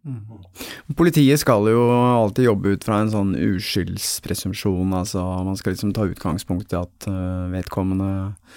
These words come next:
kan være uskyldig. Eh, er det ditt inntrykk at, eh, det er sånn?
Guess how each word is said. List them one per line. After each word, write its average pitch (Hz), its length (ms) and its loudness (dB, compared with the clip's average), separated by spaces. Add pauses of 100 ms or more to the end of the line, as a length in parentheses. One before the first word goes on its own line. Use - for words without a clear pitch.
(260)
kan 131 180 2
være 120 200 4
uskyldig. 139 380 4 (680)
Eh, 117 640 2
er 117 40 2
det 120 100 4 (140)
ditt 120 100 0
inntrykk 101 320 -2
at, - 240 -6
eh, 101 320 2
det 104 120 4
er 92 80 2
sånn? 160 240 0